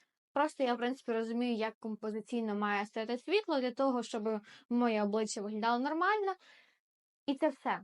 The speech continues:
Дуже важливо просто, щоб у вас була реально, ну, типу, приємна картинка, не ви знімали там в якихось мегапікселях. Хоча, чесно, як показує практика,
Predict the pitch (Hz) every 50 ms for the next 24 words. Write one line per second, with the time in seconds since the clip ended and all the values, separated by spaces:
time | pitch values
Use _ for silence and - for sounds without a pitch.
0 | - _ - 214 220 302 311 285 302 247 269 254 277 302 285 - - 320 415 415
1 | - - - - 240 247 294 302 - 233 247 254 247 226 - - - 294 349 370
2 | 349 285 262 294 302 - 262 226 - 214 208 202 - _ _ 277 277 262 269 254
3 | 220 214 208 202 - 226 226 - - 370 403 392 - - 233 233 240 254 254 214
4 | 214 208 208 202 196 208 202 220 220 220 226 233 233 226 214 208 - 214 208 208
5 | 202 - _ _ _ _ _ _ _ _ _ _ _ - 233 220 233 233 262 254
6 | - 254 240 - 240 240 240 254 226 - - 349 392 415 - - - 339 311 302
7 | 294 294 285 - 269 247 - 320 330 339 294 - - _ _ _ _ _ _ _
8 | _ - - - 330 381 381 - 277 262 285 330 330 - _ - 277 - 285 285
9 | 302 220 220 247 240 240 220 - 330 359 403 403 392 - - 330 - - 320 -